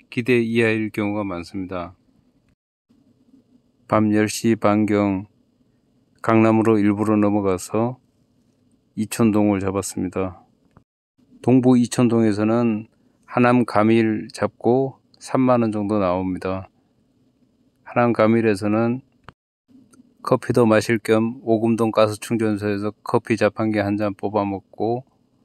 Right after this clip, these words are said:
오금역 사거리 방향으로 가고 있는데 콜이, 남양주 콜이 뜹니다. "아, 이제 보상 콜이 시작되는구나." 싶더라고요. 남양주 호평입니다.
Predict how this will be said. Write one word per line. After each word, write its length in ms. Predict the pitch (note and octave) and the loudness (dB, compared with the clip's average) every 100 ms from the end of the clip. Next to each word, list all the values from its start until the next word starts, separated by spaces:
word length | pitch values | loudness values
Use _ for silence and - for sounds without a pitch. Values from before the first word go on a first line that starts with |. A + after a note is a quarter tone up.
| _ _ _ _ _ _ _ _ | _ _ _ _ _ _ _ _
오금역 560 | A#2 A#2+ C3 B2+ A#2+ - | 2 6 8 8 6 2
사거리 480 | - A#2 A#2+ A#2 A2+ | 0 2 4 4 4
방향으로 460 | G#2+ G#2 G#2 G#2 | 4 2 2 0
가고 320 | - G2+ G#2 | 0 0 2
있는데 540 | G2+ G2 F#2+ G#2 A2+ A#2+ _ _ _ _ _ | 0 0 -2 0 -2 -4 _ _ _ _ _
콜이, 440 | - B2 A#2 A#2+ | 0 4 4 4
남양주 420 | G#2 G2 A2 A2+ A2+ | 4 4 4 4 0
콜이 300 | - A#2 A2 | 2 2 2
뜹니다. 640 | A2 G2+ G2 F#2+ F2 - _ _ _ _ _ _ _ | 0 -2 -2 -2 -4 -6 _ _ _ _ _ _ _
"아, 220 | - G#2 G#2 | 0 2 2
이제 320 | G#2 A2+ G2+ - _ _ _ _ _ | 4 4 4 0 _ _ _ _ _
보상 460 | - A#2 A2+ A#2 A2+ | 0 2 4 2 0
콜이 420 | - A2+ A2+ G#2+ | 0 2 2 0
시작되는구나." 800 | G#2 A2+ G#2+ - G#2 G#2 G2+ F#2+ | -2 0 2 2 2 2 0 0
싶더라고요. 880 | - - - G2+ F#2 F#2+ G2 F2+ - _ | -4 -6 0 0 0 -2 -4 -6 -10 _
남양주 420 | G#2 G#2+ A#2 A2+ | 4 4 4 2
호평입니다. 920 | G#2 B2 - B2+ G#2+ F#2 F2 F#2+ F2+ | 0 -4 -2 0 0 -2 -2 -2 -2